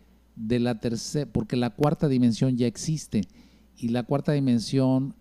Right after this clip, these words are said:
es el mundo etéreo, el mundo de los sueños, ¿no? Es ese mundo a, a donde mi espíritu sale, esa parte de mí,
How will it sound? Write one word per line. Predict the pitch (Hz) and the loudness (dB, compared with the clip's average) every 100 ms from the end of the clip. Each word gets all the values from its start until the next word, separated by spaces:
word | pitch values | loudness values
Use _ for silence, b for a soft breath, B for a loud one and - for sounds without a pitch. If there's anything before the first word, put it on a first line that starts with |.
| - | -8
es | 120 120 | -4 -2
el | 123 | 0
mundo | 120 123 127 123 123 127 - 214 220 - | 2 2 2 2 2 2 -4 -12 -12 -10
etéreo, | 117 - 127 127 123 113 | -8 -2 0 2 4 4
el | 107 | 4
mundo | 120 123 113 | 2 2 4
de | |
los | 104 101 | 4 2
sueños, | - 120 117 104 87 | 2 2 4 2 2
¿no? | 113 135 b b b - | -4 -6 b b b -8
Es | 127 - - | -6 -6 -4
ese | 151 139 160 | -2 2 2
mundo | 147 143 135 135 | 2 2 2 2
a, | 135 123 | 0 2
a | |
donde | 113 117 113 | 4 4 4
mi | 117 113 | 4 2
espíritu | 101 - 156 156 151 - 147 - b b b | 0 0 2 2 -2 -2 -2 -4 b b b
sale, | - - - 143 135 127 120 117 b b b _ | -14 -10 0 2 4 2 -2 -6 b b b _
esa | 127 - | -6 -4
parte | 127 - 135 127 139 | -4 -2 -4 -2 0
de | 120 117 | 2 2
mí, | 120 131 127 | 2 2 0